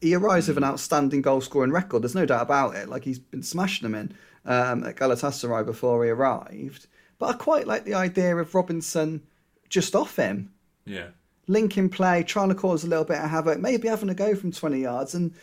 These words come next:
Speaker 1: Diagne being the first player to react to it, something like that. And I don't know, I just found it a bit odd, really, that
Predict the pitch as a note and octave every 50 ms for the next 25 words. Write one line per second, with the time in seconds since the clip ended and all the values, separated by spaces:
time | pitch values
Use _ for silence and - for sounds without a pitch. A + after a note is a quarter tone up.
0 | - - _ - - F#3 G3 G#3 G#3 - F3 E3+ - E3+ E3+ E3 E3+ D#3 - F#3
1 | F3 E3+ E3 - - F3+ E3+ D#3+ D#3 - - E3+ E3 F3 A3+ C#4+ C#4 - - -
2 | D#3+ C3 - - - F#3+ G3+ G3+ F#3+ F#3 F3+ F3 - - A#3 C4 C4 - - E3
3 | D#3+ D#3+ D#3+ - - - - - - - - _ _ _ _ _ _ _ _ _
4 | _ _ _ _ _ _ _ _ _ _ _ _ _ _ _ _ _ _ _ -
5 | A3 A#3 C4 C#4 C4 B3 B3 C#4+ - - D4+ B3+ A3+ G#3+ G#3+ - E3+ E3 - F3+
6 | E3 D#3 - - - _ _ _ _ _ _ _ _ _ _ - G#3 A#3+ D4 C#4+
7 | G3+ G3 E3 C#3+ B2+ A2+ A2 A2 A2+ B2+ - D#3+ D#3 -